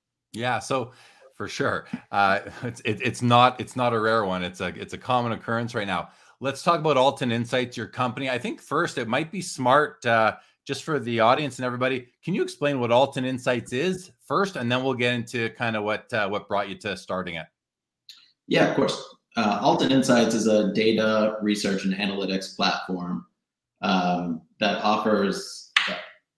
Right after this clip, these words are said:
Speaker 2: investment, uh, tools, research to help guide alternative asset investment strategies.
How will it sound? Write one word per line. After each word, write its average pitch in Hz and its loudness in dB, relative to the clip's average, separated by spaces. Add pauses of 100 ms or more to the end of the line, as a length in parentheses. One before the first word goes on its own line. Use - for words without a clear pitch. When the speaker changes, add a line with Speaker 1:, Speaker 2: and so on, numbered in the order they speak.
Speaker 2:
investment, 120 6 (240)
uh, 95 0 (540)
tools, 165 6
research 139 4
to 117 2
help 117 0 (400)
guide 107 4
alternative 104 0
asset 95 -4
investment 90 -4
strategies. - -12